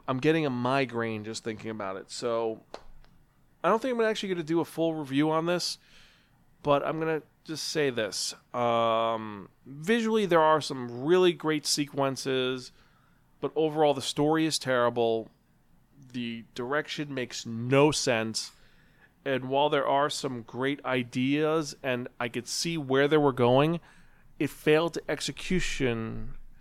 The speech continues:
It failed in execution, and it failed to execute those ideas fully. David Lowery is a weird director who,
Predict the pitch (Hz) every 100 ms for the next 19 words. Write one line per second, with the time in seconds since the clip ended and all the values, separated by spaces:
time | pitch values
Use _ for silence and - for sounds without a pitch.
0 | - - - - - - - - - 170
1 | 190 190 - - 170 156 139 131 - 120
2 | - 147 147 147 151 147 - - 151 -
3 | 131 - 127 123 - 120 117 113 110 110
4 | 110 - - - - - 117 113 143 139
5 | 101 98 - - 170 131 98 92 _ _
6 | - _ _ - - - - 135 147 190
7 | 185 214 180 131 131 151 170 175 180 175
8 | 170 - 135 127 120 120 113 104 120 170
9 | 208 180 180 160 156 156 156 143 135 131
10 | 120 113